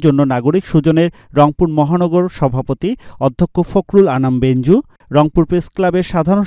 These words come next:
সম্পাদক মেরিনা লাভলি, সামাজিক সাংস্কৃতিক সংগঠন বাংলা চোখ এর সভাপতি তানভীর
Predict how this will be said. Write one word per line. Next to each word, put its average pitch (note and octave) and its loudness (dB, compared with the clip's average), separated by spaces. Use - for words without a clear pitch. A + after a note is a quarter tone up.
সম্পাদক C3 0
মেরিনা C3 0
লাভলি, A#2+ -2
সামাজিক F#3+ -4
সাংস্কৃতিক F3+ -4
সংগঠন C#3 0
বাংলা C3+ -4
চোখ D3+ 4
এর C3 -6
সভাপতি C3 -6
তানভীর D3+ -2